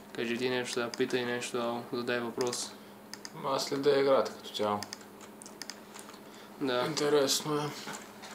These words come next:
Speaker 1: Елфите. Мразя тази раса. Не, не я мразя баш, но... Слаби са. Но могат да бъдат и много силни.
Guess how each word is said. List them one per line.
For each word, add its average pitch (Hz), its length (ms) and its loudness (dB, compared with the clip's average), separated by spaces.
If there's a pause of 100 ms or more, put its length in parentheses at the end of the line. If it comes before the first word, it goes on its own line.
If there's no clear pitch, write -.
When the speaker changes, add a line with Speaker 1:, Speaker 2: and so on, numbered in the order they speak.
(320)
Speaker 1:
Елфите. 123 520 0 (720)
Мразя 123 280 4
тази 120 340 0
раса. 123 320 2 (1600)
Не, 190 120 2
не 147 80 4
я 190 120 2
мразя 113 260 2
баш, 117 320 -2
но... 120 180 -4 (840)
Слаби - 360 0
са. - 200 0 (2750)
Но 139 120 2
могат 131 180 4
да 131 60 4
бъдат 135 240 2
и 135 40 2
много 131 180 2
силни. 135 500 2